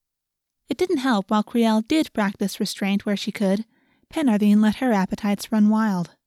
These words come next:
Only a week before, Crielle had been called into one of the marble-tiled rooms where Penardine liked to torture. Easy to clean,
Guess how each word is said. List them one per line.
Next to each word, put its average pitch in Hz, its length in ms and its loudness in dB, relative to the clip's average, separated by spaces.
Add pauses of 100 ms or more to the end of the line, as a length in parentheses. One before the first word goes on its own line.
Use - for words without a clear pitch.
(920)
Only 262 220 4
a 269 60 4
week 285 240 0
before, 214 500 0 (220)
Crielle 269 340 2
had 311 140 -6
been 311 120 -2
called 202 320 0
into 220 220 2
one 214 140 4
of 214 100 0
the 226 80 0
marble-tiled 214 800 0
rooms 190 360 2 (140)
where 233 100 0
Penardine 208 520 2
liked 196 220 -2
to 233 80 -2
torture. 208 500 -4 (640)
Easy 214 260 4
to 196 80 0
clean, 208 460 2